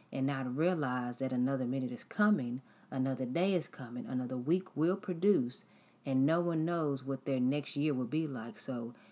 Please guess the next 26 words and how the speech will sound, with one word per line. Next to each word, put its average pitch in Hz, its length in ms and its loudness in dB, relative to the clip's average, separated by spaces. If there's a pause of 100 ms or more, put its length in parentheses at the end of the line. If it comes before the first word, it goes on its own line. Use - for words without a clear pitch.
(260)
it's 165 280 0
best 131 760 0 (340)
that 135 160 0
one 135 200 2
follows 151 440 2
God 120 540 -4 (280)
and 131 260 2
leave 151 320 0
the 127 120 -2
consequences 143 1000 -6
to - 160 -8
Him. 151 460 -4 (320)
And 127 180 0
one 160 220 2
thing 160 280 -2
we 160 160 -2
know, 113 480 -4 (320)
God 147 380 0
doesn't 127 380 -4
fail, 143 500 0 (240)
and 120 140 -4
we 131 100 2
know 127 240 2
God 131 360 -4
comes 147 340 -6
through 127 520 -2